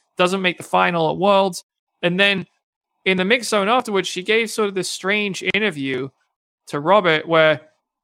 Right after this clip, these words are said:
you know, she was saying she didn't feel like herself, but this wasn't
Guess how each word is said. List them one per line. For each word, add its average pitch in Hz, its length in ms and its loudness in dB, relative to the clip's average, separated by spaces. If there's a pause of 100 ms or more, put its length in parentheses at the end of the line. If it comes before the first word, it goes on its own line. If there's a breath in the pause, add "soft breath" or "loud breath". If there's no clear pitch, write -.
(380)
you 175 100 -8
know, 170 60 -4
she 170 180 -4
was 160 120 -4
saying 170 480 0 (1200)
she - 180 -2
didn't 185 160 -4
feel 190 140 -2
like 180 160 0
herself, 185 720 0 (300)
but 170 260 2 (240)
this 180 180 -2
wasn't 214 440 2